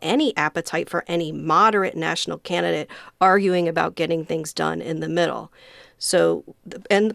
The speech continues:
M-, Manchin's own party has moved significantly since the left, so he's really alienated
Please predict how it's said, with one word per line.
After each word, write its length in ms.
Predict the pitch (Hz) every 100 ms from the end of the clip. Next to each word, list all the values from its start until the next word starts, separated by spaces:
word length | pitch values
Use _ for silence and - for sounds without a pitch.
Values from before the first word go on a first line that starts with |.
| -
M-, 120 | 247 254
Manchin's 340 | 277 285 254
own 200 | 226 294
party 280 | 285 180 180
has 180 | 180 190
moved 240 | 175 170
significantly 680 | - 170 180 180 170 175 175
since 280 | - 170 -
the 140 | 180
left, 260 | 196 233 -
so 120 | 190
he's 200 | 202 180
really 280 | 202 202 -
alienated 680 | 190 220 233 202 170 175